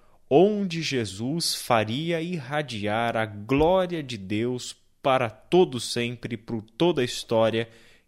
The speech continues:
que era na cruz, né? Na cruz, Jesus estava manifestando a todo o mundo a glória de Deus. E isso, <laughs> é, Luiz, é, é algo que realmente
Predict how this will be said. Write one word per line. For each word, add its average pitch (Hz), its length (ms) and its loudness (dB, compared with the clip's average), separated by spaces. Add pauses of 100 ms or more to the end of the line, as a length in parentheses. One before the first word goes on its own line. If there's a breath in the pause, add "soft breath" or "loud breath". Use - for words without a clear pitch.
que 117 200 -2
era 107 180 0
na 104 100 -4
cruz, - 760 -6 (140)
né? 127 260 -12 (520 soft breath)
Na 120 180 2
cruz, - 640 0 (160)
Jesus 120 600 -2
estava 117 600 0 (400 soft breath)
manifestando 123 1040 2
a 101 60 0
todo 156 500 -2
o 131 120 -2
mundo 113 480 -4 (280 soft breath)
a 110 140 0
glória 110 540 4
de 92 100 -8
Deus. - 380 -12 (500 soft breath)
E 131 180 4
isso, - 300 0
<laughs> - 80 2
é, 139 200 0 (260 loud breath)
Luiz, 147 480 4
é, 143 180 2 (140)
é - 20 8
algo 143 380 6
que 139 200 -2
realmente 131 1000 2